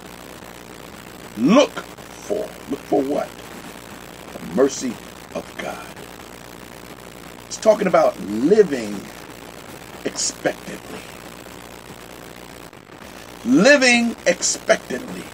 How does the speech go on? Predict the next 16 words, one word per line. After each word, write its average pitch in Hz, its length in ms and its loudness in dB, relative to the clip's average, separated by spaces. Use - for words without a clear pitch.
Expect - 1000 2
the 156 100 6
Lord 151 300 8
to 139 80 2
move. 135 320 4
Expect - 840 2
the 156 80 6
Lord 147 360 8
to 135 100 4
work. 143 240 6
Once 175 160 8
again, 220 300 6
we're 147 140 8
talking - 360 6
about 196 320 8
faith. 190 280 6